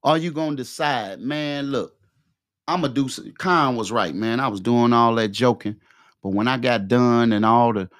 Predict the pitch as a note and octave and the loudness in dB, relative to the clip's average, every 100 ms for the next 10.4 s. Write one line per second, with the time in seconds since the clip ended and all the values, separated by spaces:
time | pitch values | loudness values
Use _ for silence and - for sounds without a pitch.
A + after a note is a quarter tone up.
0 | _ - B2 G#2+ G#2 C#3 B2+ A2+ A2+ - | _ 0 2 2 0 0 2 0 -2 -4
1 | B2+ - G#2+ - C3+ B2 A2+ A#2+ A#2 - | -6 -4 -8 -6 -4 -2 0 2 0 -2
2 | G#2 G#2+ B2 A2 A#2+ A2+ A#2+ B2 A#2+ A#2 | -2 0 0 0 -2 0 2 2 0 -2
3 | B2+ A#2+ B2+ A#2+ A2+ - - - G2+ A#2 | -4 -2 -2 0 -4 -8 -20 -6 -2 -2
4 | A#2 G#2 F#2 A2 C#3+ A#2 A#2 A#2 - B2 | 0 -2 -2 -2 -2 0 0 0 -2 -4
5 | A#2 G#2+ A2+ A#2 G#2+ A#2 A#2+ G#2+ G2 - | -4 -2 -2 0 -2 -2 0 -2 -4 -6
6 | C3+ A#2 _ _ _ _ _ _ _ _ | -8 -8 _ _ _ _ _ _ _ _
7 | _ _ _ _ _ _ _ _ _ _ | _ _ _ _ _ _ _ _ _ _
8 | _ _ _ _ _ _ _ _ _ _ | _ _ _ _ _ _ _ _ _ _
9 | _ _ _ _ _ _ _ _ _ _ | _ _ _ _ _ _ _ _ _ _
10 | - C#3 C3 B2 | -10 -2 -2 -2